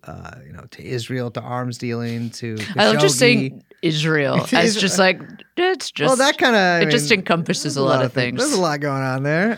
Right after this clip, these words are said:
Speaker 1: Um,
Speaker 2: <laughs>
Speaker 1: and, uh, you know, it's just, and, you know, to the Cold War, it's just like, um, you know, it's, it's one of those, uh, maps that really, like,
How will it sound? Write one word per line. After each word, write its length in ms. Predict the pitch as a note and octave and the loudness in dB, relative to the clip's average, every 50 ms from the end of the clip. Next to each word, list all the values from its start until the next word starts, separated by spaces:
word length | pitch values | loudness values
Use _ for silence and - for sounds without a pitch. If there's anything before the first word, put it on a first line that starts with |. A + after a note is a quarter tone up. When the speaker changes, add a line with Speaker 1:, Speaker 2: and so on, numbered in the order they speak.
| - G3+ | 0 2
Speaker 1:
Um, 600 | G#3+ G3+ G3 G3 F#3+ F#3 F3+ F3+ F3+ F3+ F3+ F#3 - | 2 4 4 4 4 4 4 4 2 2 0 -2 -4
Speaker 2:
<laughs> 40 | - | -4
Speaker 1:
and, 460 | - F#3 F#3 F#3 F#3 F3+ F3 F3 E3 | -2 0 2 2 2 2 2 2 2
uh, 600 | E3+ E3 D#3+ D#3 D3+ C#3+ C#3+ C#3 C3+ C3 C3 A#2 - - _ _ | 2 2 2 2 2 2 2 0 0 0 -2 -2 -6 -8 _ _
you 140 | - A#3 A#3+ | -4 0 2
know, 160 | A3+ F3+ D#3+ | 2 2 2
it's 200 | D3+ E3+ F3 D3+ | 2 0 -2 -2
just, 300 | - F#3 F3 D3 - - | 0 -2 -2 -2 -2 -4
and, 260 | D3 D#3+ D3 D3 A#2+ | -4 -4 -2 -4 -4
you 80 | D#3 E3 | -4 -2
know, 80 | C#3 A2+ | -2 -4
to 120 | G#2+ - | -6 -8
the 80 | - A#2 | -12 -10
Cold 320 | - - G3 F#3+ F#3 E3+ | -6 -2 0 0 0 0
War, 260 | F3 F3+ F3+ F3 E3 D#3+ | 0 0 0 0 0 0
it's 140 | D#3 D#3 | -2 -4
just 200 | - D#3 C#3+ - | -4 -6 -4 -4
like, 300 | - C3+ B2+ B2 - - _ _ _ _ - _ _ _ _ _ _ - | -2 -2 -2 -4 -6 -10 _ _ _ _ -20 _ _ _ _ _ _ -2
um, 540 | D3+ D3 C#3 C3 B2+ B2 A2+ G#2+ - - _ _ _ _ _ _ | 0 0 0 0 0 -2 -4 -6 -8 -10 _ _ _ _ _ _
you 140 | - A#3 B3+ | -2 0 2
know, 120 | A3 D#3 | 2 2
it's, 180 | D#3 D#3 D#3 - | 0 0 -4 -6
it's 180 | F3+ E3 - | -6 -6 -4
one 180 | E3 F3+ F#3 F#3 | -2 -2 0 2
of 60 | F3+ | 2
those, 460 | F3+ E3+ D#3+ D3+ D3+ C#3+ C3+ - - _ - | 2 2 2 2 0 -2 -4 -6 -8 _ -6
uh, 500 | D3+ C#3 B2 A#2+ A#2 A2 G2 F#2+ E2+ C#2 - - _ _ _ | -4 -2 -2 0 0 -2 -2 -2 -4 -6 -10 -14 _ _ _
maps 580 | - - B2+ C#3 D3 D3+ D#3+ E3 D#3 - - - | -8 -6 -2 0 0 0 0 -2 -4 -8 -6 -4
that 160 | D#3+ C3 G#2+ | -4 -2 -2
really, 260 | C3+ D3 C#3+ C#3+ C#3 C3 | -2 0 0 0 0 -2
like, 220 | A#2+ A#2+ A2+ | -2 -4 -4